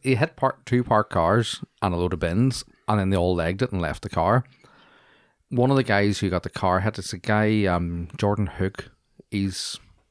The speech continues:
kinda hippie looking guy. Um, he was doing, like, a GoFundMe trying to get money raised to fix his car. He basically, like a forester that got pushed up the curb and bent the suspension and stuff. But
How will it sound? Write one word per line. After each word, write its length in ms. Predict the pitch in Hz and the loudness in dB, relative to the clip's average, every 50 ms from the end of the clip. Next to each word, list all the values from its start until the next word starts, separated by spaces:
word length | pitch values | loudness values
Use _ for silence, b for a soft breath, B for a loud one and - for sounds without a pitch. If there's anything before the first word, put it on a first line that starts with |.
| _ - | _ -14
kinda 220 | - - 92 82 76 | -8 -6 -4 -4 -4
hippie 260 | 71 78 - - 90 | -6 -6 -6 -4 -4
looking 240 | 90 87 - 101 92 | -4 -2 -4 -4 -2
guy. 200 | 90 95 95 98 B B B B B B B B B B B | -2 -2 -2 -4 B B B B B B B B B B B
Um, 560 | - 92 90 87 85 85 85 82 85 82 - _ _ _ _ _ _ _ _ _ _ _ _ _ _ - | 0 2 2 2 2 2 0 -2 -4 -6 -8 _ _ _ _ _ _ _ _ _ _ _ _ _ _ -4
he 240 | 104 117 117 113 | 0 0 2 4
was 260 | 110 110 101 92 - - | 4 2 0 -2 -4 -4
doing, 180 | - 113 101 95 | -2 -2 0 0
like, 100 | 90 80 | -2 -4
a 80 | 87 | -6
GoFundMe 640 | - - 101 98 92 - - 98 90 92 92 95 95 - | -4 -2 0 0 0 0 -2 -2 -2 -2 -2 -4 -4 -2
trying 140 | - 98 90 | -2 -2 -2
to 60 | 90 | -2
get 160 | - - - _ _ - - | -4 -6 -8 _ _ -14 -10
money 440 | - - - 104 104 95 90 90 87 | -10 -8 -4 -2 -2 0 0 0 -2
raised 240 | 87 85 87 - - | -2 -4 -4 -4 -6
to 40 | - | -6
fix 260 | - - 87 - - | -2 -2 -4 -2 -4
his 100 | 92 85 | -8 -6
car. 320 | - - 85 82 90 98 | -2 0 2 2 4 2
He 60 | 101 95 | 2 2
basically, 300 | 104 104 98 - 104 82 | 0 0 0 -2 -4 -4
like 100 | 82 - | -6 -8
a 40 | |
forester 540 | - - - 90 82 82 85 - - 107 95 | -10 -6 -6 -4 -4 -4 -4 -4 -2 -2 -2
that 100 | 82 82 | -2 -2
got 200 | - - - - | -6 -10 -12 -8
pushed 280 | - 95 82 - - - | -6 -4 -4 -4 -4 -6
up 140 | 87 - - | -6 -6 -6
the 60 | - | -12
curb 340 | - - 87 85 85 85 82 | -8 -6 -4 -4 -4 -4 -6
and 300 | 87 82 80 82 85 - | -6 -8 -10 -12 -10 -6
bent 180 | - 92 87 85 | -4 -4 -4 -6
the 60 | 85 | -10
suspension 540 | - - - - - 85 82 85 - - 98 92 | -12 -10 -10 -8 -6 -6 -6 -6 -6 -6 -6 -6
and 60 | 90 | -6
stuff. 240 | - - 95 - - B B B B B B B B B B B B B | -2 -2 -2 -2 -4 B B B B B B B B B B B B B
But 360 | - 90 82 80 - - - | 0 0 0 0 -2 -8 -16